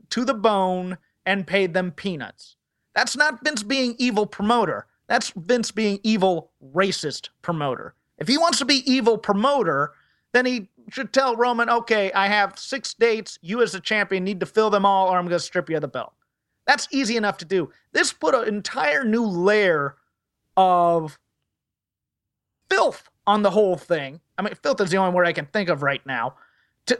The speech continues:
to the point where I can't concentrate on Vince being an evil promoter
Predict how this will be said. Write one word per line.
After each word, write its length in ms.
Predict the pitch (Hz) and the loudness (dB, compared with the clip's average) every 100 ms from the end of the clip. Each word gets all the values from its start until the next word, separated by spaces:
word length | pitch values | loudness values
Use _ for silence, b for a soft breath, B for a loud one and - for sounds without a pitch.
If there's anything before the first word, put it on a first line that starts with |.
| - | 0
to 120 | 247 | -2
the 80 | 233 | 0
point 360 | 262 294 285 | 0 0 -2
where 440 | 214 226 208 202 - | 0 2 4 0 0
I 100 | 208 | -2
can't 360 | 214 285 302 - | 0 -4 -4 -4
concentrate 480 | 240 226 214 220 | -4 -4 -2 0
on 160 | 190 180 | 0 0
Vince 180 | 190 151 | -2 0
being 220 | 190 180 | 0 0
an 100 | 175 | -2
evil 280 | 208 202 190 | -2 -2 -2
promoter 600 | - 180 180 156 120 117 | -2 2 2 2 0 -6